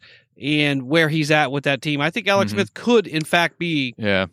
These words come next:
Speaker 1: the
Speaker 2: he's always
Speaker 1: week one
Speaker 2: gotten the,
Speaker 1: starter.
Speaker 2: the short end of the stick wherever he's been. I mean, in San Francisco, when, once he started to find some success, he got injured. Kaepernick came in, basically career over in, in San Francisco. Same thing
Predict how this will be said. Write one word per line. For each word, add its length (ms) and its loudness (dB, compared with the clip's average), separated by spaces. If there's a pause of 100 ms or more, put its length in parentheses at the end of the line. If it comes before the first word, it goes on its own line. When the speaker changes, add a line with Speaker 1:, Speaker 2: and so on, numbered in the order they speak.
Speaker 1:
the 80 0
Speaker 2:
he's 120 2
always 160 2
Speaker 1:
week 60 0
one 80 4
Speaker 2:
gotten 80 -4
the, 40 2
Speaker 1:
starter. 340 2
Speaker 2:
the 100 2
short 280 2
end 120 -2
of 80 -10
the 60 -8
stick 440 -4
wherever 220 2
he's 100 0
been. 160 2
I 60 2
mean, 140 0
in 100 0
San 180 2
Francisco, 440 -2
when, 200 -2
once 260 0
he 120 -4
started 300 2
to 100 -2
find 280 0
some 140 -6
success, 640 0 (260)
he 140 -4
got 180 2
injured. 400 2
Kaepernick 440 0
came 180 0
in, 200 0
basically 340 -4
career 220 2
over 180 0
in, 140 -6
in 240 -4
San 180 0
Francisco. 600 0 (360)
Same 260 0
thing 420 2